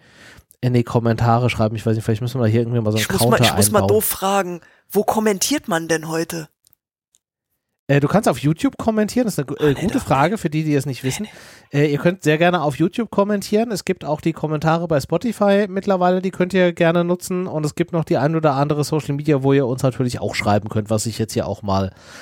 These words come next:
Speaker 1: als Kommentar, äh, mitsehe. Ähm, und ansonsten für die ganz alten Menschen könnte ich noch überlegen, ob ich noch mal irgendwie eine Faxnummer einrichte. Dann könnt ihr uns mal Faxe schicken, wenn ihr wollt.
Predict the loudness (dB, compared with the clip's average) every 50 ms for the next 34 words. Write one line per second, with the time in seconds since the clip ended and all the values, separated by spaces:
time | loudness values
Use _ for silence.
0 | -20 -18 -8 -6 -6 -6 -4 -4 -4 -2 -2 -2 -4 -2 0 2 4 4 6 4
1 | 4 2 2 2 0 0 0 -2 -4 -6 -6 -6 -2 2 4 4 6 6 4 4
2 | 0 -4 -16 -20 -20 -20 -20 _ _ _ 0 2 4 4 4 4 4 2 2 -2
3 | -4 -10 -12 -14 _ _ _ _ _ _ 0 0 0 -2 _ _ -2 0 2 2
4 | 0 0 -4 -6 -2 0 0 2 2 2 2 2 0 0 0 0 0 0 -2 -2
5 | -2 -2 -2 -4 -2 0 2 2 2 2 2 2 2 2 2 2 2 2 2 0
6 | -2 -4 -2 -2 0 0 2 2 2 0 0 2 2 2 2 0 0 -2 -2 -2
7 | -2 -2 0 0 -2 -2 -2 -4 -2 -2 -2 -2 0 0 0 0 0 -2 -2 -2
8 | 0 0 0 0 -2 -4 -4 -4 -6 -8 -8 -8 -8 -8 -8 -10 -10 -10 -8 -8
9 | -8 -8 -8 -10 -10 -12